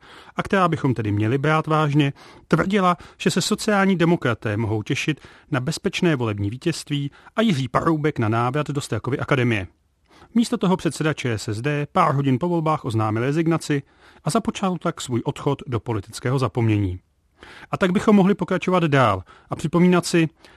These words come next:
jak jsme pár dní před prvním kolem prezidentské volby letos v lednu byli přesvědčeni, že se ve finále utkají Miloš Zeman s Janem Fischerem,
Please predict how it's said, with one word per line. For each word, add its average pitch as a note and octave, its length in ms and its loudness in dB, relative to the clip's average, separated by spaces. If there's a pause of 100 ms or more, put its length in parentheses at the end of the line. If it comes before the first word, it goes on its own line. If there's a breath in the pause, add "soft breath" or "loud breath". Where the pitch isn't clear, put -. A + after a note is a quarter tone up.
jak E3 140 -4
jsme F3+ 140 4
pár G3+ 260 2
dní G3 160 2
před F#3 180 -4
prvním F#3+ 320 2
kolem E3+ 220 2
prezidentské A#2+ 560 -2
volby D3+ 280 -2
letos B2 280 -2
v B2 60 -4
lednu D#3 280 2
byli A#2+ 180 -2
přesvědčeni, D#3+ 640 0 (300 soft breath)
že - 120 0
se G#3+ 120 -2
ve G3+ 80 0
finále D3+ 380 2
utkají B2+ 420 -2
Miloš G#2+ 320 0
Zeman C3+ 280 2
s - 20 -2
Janem A2 220 0
Fischerem, D#3+ 540 0